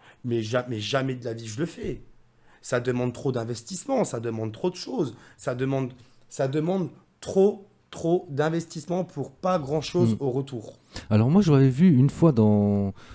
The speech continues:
Speaker 2: dans une émission, bon, c'était il y a longtemps, il y a plus de dix ans en arrière, c'était une personne justement qui proposait, parce qu'on, on remarquait déjà un petit peu, euh, cette dévalorisation du métier de, d'enseignant,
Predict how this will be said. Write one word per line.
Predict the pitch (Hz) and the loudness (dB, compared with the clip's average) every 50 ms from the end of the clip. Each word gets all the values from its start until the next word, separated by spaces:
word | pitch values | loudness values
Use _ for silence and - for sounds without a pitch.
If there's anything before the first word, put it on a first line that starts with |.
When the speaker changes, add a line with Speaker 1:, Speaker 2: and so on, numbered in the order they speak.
| - - - | -20 -6 0
Speaker 2:
dans | - 120 | 0 2
une | 117 120 120 | 2 2 2
émission, | 131 135 131 - 139 | 0 0 0 0 0
bon, | 123 107 104 | 0 0 0
c'était | - 127 - - | -2 -4 -4 -2
il | 98 | -2
y | 90 | -2
a | |
longtemps, | 85 95 101 - 101 | -2 -2 -4 -4 -4
il | 87 | -4
y | |
a | 80 | -2
plus | - 110 107 | -2 -2 -2
de | 95 | -2
dix | 104 107 - | -6 -6 -6
ans | 117 101 | -4 -4
en | 95 98 | -2 -2
arrière, | 98 113 113 104 98 - - - - - - _ | 0 0 0 -2 -4 -6 -12 -20 -20 -20 -20 _
c'était | - - - 113 - 156 160 | -10 -8 -8 -4 -2 -2 -2
une | 143 123 | 0 0
personne | - - 139 - - 190 170 120 | 0 0 0 2 2 0 0 0
justement | 113 107 - - 143 139 - | -4 -6 -4 -2 -2 -2 -2
qui | - - | -2 -4
proposait, | 113 - - 110 - 127 135 151 180 | -4 -4 -4 -2 -2 0 0 0 -2
parce | 170 - 110 - | -2 -4 -6 -4
qu'on, | - 113 104 98 95 92 - - | -4 -4 -4 -4 -6 -8 -10 -8
on | 104 107 107 104 98 | -8 -6 -6 -6 -4
remarquait | - 131 139 165 160 - - 180 | -2 -2 -2 -2 -2 -2 -4 -4
déjà | 156 131 135 123 165 151 | -2 -2 -2 -2 -2 -2
un | 135 | -2
petit | - - - - 123 | -2 -2 -6 -10 -4
peu, | - 165 | 0 2
euh, | 170 170 160 143 120 107 104 104 101 101 101 98 | 4 4 4 2 0 -2 -4 -6 -6 -6 -8 -10
cette | 95 - - 104 95 87 | -10 -12 -14 -14 -10 -8
dévalorisation | 120 147 135 151 151 151 143 123 131 127 139 131 - - 156 | -8 -8 -6 -6 -6 -4 -6 -6 -6 -6 -6 -6 -4 -4 -6
du | 135 104 101 | -4 -4 -2
métier | 104 113 123 - - - 139 127 | -2 -2 -2 -4 -2 -2 -2 0
de, | 117 107 104 101 98 95 | 0 -2 -4 -6 -6 -6
d'enseignant, | 90 107 95 - - 113 104 110 160 226 226 | -8 -8 -10 -8 -8 -8 -6 -6 -6 -6 -8